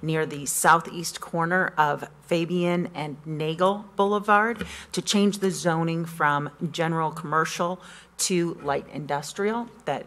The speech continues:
is, um, facilitating an expansion of an existing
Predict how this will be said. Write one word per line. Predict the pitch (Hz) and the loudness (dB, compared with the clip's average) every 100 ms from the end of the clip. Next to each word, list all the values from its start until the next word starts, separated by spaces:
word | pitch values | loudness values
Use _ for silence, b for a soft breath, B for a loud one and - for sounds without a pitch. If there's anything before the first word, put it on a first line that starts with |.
| - | -8
is, | 143 139 135 - | -6 -6 -6 -4
um, | 156 139 | -2 -4
facilitating | - 156 - 156 143 147 185 156 160 156 - | -6 -8 -4 -2 -4 -4 -6 -6 -6 -8 -8
an | 139 143 | -10 -10
expansion | 143 - - - 143 151 - 160 165 | -12 -8 -6 -4 -4 -6 -4 -4 -2
of | - 143 | -4 -4
an | 147 | -6
existing | 135 - 143 - 143 135 | -8 -6 -6 -6 -6 -8